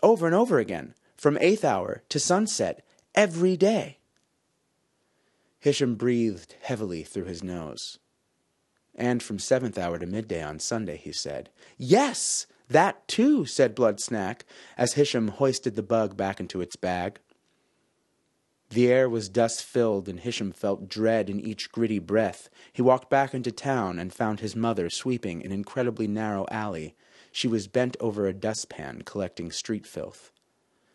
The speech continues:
"Mother, something is afoot," he said.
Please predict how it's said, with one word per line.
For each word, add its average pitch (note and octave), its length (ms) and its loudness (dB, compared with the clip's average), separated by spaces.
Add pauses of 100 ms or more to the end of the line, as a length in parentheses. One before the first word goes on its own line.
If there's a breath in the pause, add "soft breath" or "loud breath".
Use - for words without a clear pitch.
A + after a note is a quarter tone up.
(120)
"Mother, A#2 420 0 (380)
something A#2+ 400 -2
is G#2 120 -2
afoot," G#2+ 400 -2
he F2+ 120 -10
said. - 340 -8